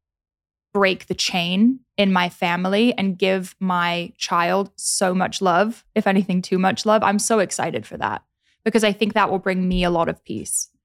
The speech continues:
And just that thought is very therapeutic for me, honestly. Even with my dog, I'm excessively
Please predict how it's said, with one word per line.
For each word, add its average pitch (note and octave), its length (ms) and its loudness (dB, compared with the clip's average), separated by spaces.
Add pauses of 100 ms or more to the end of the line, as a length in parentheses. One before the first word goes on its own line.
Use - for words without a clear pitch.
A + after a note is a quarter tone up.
(180)
And G#3 160 4
just A3+ 200 0
that - 200 0
thought - 560 -2
is F#3 140 -4
very F3 200 -2
therapeutic - 600 -6
for - 100 -10
me, - 340 -8
honestly. - 560 -6 (440)
Even A3+ 160 6
with A#3 100 4
my G3 140 2
dog, F3 400 0 (120)
I'm F#3+ 140 0
excessively - 760 -6